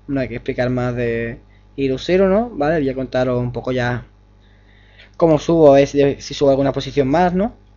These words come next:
Que ya me queda bastante poquito para subir al, al diez.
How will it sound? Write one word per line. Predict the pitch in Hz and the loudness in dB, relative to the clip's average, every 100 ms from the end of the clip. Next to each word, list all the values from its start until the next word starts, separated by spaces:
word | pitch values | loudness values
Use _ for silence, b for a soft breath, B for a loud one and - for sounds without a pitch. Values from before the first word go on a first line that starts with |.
| - | -8
Que | 143 | -4
ya | 127 | -4
me | 131 | -2
queda | 143 135 | -2 0
bastante | 131 135 127 | 0 -2 -4
poquito | - 131 127 123 | -6 -6 -6 -4
para | 123 120 | -4 -4
subir | 123 123 123 117 120 - - _ - - | -6 -4 -2 -4 -8 -20 -20 _ -20 -16
al, | - 123 123 123 120 120 120 123 - _ - _ _ _ - _ - - | -8 -4 -2 -2 -2 -4 -6 -10 -14 _ -20 _ _ _ -20 _ -20 -14
al | 127 123 | -6 -2
diez. | 123 185 | 0 -2